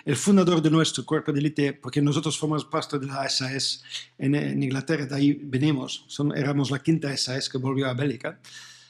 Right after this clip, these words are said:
Ahí, cuando ellos tenían el entrenamiento, había un cementerio,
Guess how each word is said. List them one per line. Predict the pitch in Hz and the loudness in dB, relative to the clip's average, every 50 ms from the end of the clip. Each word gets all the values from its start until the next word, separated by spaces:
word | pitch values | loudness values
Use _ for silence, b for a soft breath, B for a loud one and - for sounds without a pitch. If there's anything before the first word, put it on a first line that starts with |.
| B B B | B B B
Ahí, | - 143 165 226 233 | 2 4 6 6 6
cuando | 226 - 175 165 170 170 | 4 4 4 4 4 4
ellos | 170 165 160 160 151 - | 4 4 2 2 0 2
tenían | - 156 156 151 151 147 - - | 2 2 4 4 2 0 0 0
el | 160 147 | 0 2
entrenamiento, | 156 147 143 143 147 147 170 180 - 180 | 2 2 2 2 4 4 2 2 0 -2
había | 147 147 151 156 | 0 2 4 4
un | 156 156 | 4 4
cementerio, | 156 - - 165 151 143 139 135 - - 156 143 135 165 190 240 294 - | 2 2 2 2 2 2 2 0 0 0 0 0 2 0 0 0 -2 -4